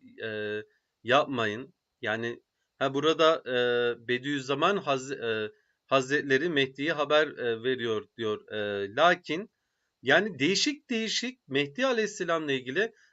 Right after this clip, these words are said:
e, burada haberler, e, çıkıyor. Evet, e, trend topiklere, e, yani sokağa çıkma yasağı ile ilgili, e, neler, e, yazıyorsunuz?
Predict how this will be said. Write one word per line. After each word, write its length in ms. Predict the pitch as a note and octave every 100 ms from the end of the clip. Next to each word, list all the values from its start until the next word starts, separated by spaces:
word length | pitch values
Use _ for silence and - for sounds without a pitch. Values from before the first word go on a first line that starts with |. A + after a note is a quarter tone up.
| -
e, 240 | A2 A2
burada 360 | D3 F3 D3+ G3+
haberler, 680 | D#3+ C#3 D3 D3+ D#3 D#3+ - -
e, 80 | A2 G2+ F#2+ F#2 F#2 -
çıkıyor. 440 | - - A2 C3+ F3+ _ _ _ _ _ _ _ _ _ _ _ _ _ _ _ _ _ A#3
Evet, 380 | C#4 C4+ - F3+
e, 360 | E3+ E3 D#3+ -
trend 400 | F3 F#3+ G#3 -
topiklere, 720 | F#3+ F#3+ F#3+ F#3+ F#3+ G3+ -
e, 100 | B2+ B2 A2+ A2+ G#2+ G#2+ - - - _ - - - _ _ _
yani 260 | C#3 C3 C3
sokağa 640 | - D3 E3 E3+ F#3 -
çıkma 400 | - F3 F3+ F3+
yasağı 420 | F3 D3 - C#3
ile 240 | D#3 D3 B2
ilgili, 460 | G#2+ G#2 C3+ D3+ _ _ _ -
e, 340 | A2 A2+ A2
neler, 560 | A#2+ C#3 D#3 C#3+ - -
e, 80 | A#2
yazıyorsunuz? 1300 | A2+ A2 G#2+ A#2+ G#2+ A#2 A2+ B2 A#2+ D3 - - _